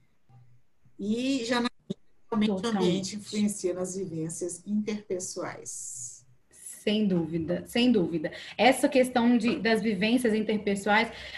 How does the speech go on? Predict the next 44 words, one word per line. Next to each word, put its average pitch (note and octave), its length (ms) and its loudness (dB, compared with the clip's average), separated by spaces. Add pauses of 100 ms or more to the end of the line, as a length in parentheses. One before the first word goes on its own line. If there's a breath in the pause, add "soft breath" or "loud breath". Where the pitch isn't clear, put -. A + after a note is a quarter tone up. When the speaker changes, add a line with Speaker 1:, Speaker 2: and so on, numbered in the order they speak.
(100 loud breath)
Speaker 2:
a B3+ 80 8
gente, E4+ 300 8
vamos, C4+ 320 4
vamos G#4+ 280 6
falar D#4 300 10
aqui, C#4+ 320 8
né, D4 440 10
é, B3+ 40 8
das, B3 760 8
das, G#3 1200 8 (100)
da C#4 220 8
nossa G#4 260 8
primeira G#4 680 6 (580 loud breath)
relação, C#4+ 760 10
assim, B3 180 2
dentro A#3+ 260 4
de G#3+ 100 -2
casa, B3 320 4
que B3+ 60 -2
são A#3+ 200 0
com, - 180 -4
com, A#3+ 300 2
com - 240 -2
os B3 80 2
nossos B3 240 0
familiares, A3 640 6
né? A#3 280 4 (260 loud breath)
Às A#3 140 2
vezes D4+ 180 12
eu D#4 80 10
vejo D4+ 220 10
muita D4+ 300 8
gente, D4 640 8
é, A#3+ 240 4
saindo C#4 500 8
de A#3 140 0
casa C#4 580 6
porque C4+ 300 4
não, C4 260 6
não C4+ 160 8
tem D4 160 8
um D4 80 12
ambiente C4+ 380 8
favorável, A3 920 8